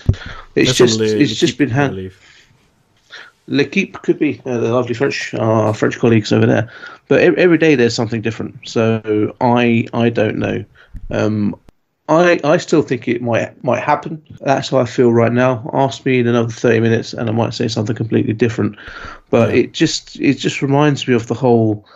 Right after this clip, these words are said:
Speaker 1: uh, debacle with Allen that happened, and then, um, Kevin Gross, uh,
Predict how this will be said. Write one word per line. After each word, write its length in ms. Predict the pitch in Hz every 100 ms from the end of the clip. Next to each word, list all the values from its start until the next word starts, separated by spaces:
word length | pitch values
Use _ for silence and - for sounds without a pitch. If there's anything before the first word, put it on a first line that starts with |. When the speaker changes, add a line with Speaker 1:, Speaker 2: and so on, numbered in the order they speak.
| - _ -
Speaker 1:
uh, 140 | 113
debacle 480 | 107 117 120 113 120
with 180 | 107 104 -
Allen 480 | 127 123 120 113 113 _ -
that 160 | 120
happened, 640 | 117 117 117 123 120 117 - -
and 240 | 117 113
then, 240 | 117 113 110
um, 160 | 107
Kevin 360 | 104 120 107 104
Gross, 640 | 113 120 120 - - - - - - - _ _
uh, 260 | 107 104